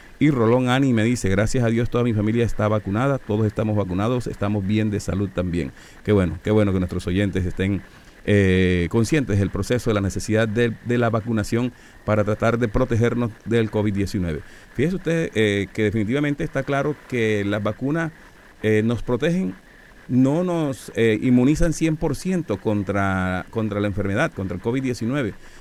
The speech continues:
pero evitan que nos enfermemos gravemente, especialmente con esta variante que es muy contagiosa, que es la Omicron. O sea, es más fácil, más fácil de contagiarse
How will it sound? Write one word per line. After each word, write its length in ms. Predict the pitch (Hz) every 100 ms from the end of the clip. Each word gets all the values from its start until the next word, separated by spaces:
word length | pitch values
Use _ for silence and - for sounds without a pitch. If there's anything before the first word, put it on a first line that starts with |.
| -
pero 220 | 120 113
evitan 460 | 113 127 156 165 160
que 120 | 139
nos 120 | 123
enfermemos 520 | 120 110 107 123 151
gravemente, 640 | 135 143 156 143 180 156 113
especialmente 560 | - 104 117 143 147
con 100 | 139
esta 160 | 127 143
variante 440 | 139 127 135 151
que 100 | -
es 80 | 127
muy 160 | 135 135
contagiosa, 720 | 139 131 - 110 180 156 143 - - -
que 100 | 120
es 60 | 127
la 200 | 143 -
Omicron. 460 | - 175 - 101 92
O 60 | -
sea, 200 | 127 113
es 80 | 127
más 200 | 156 -
fácil, 400 | - 180 147 113
más 220 | 143 139
fácil 400 | - 180 - 151
de 80 | 120
contagiarse 680 | 117 107 104 139 151 160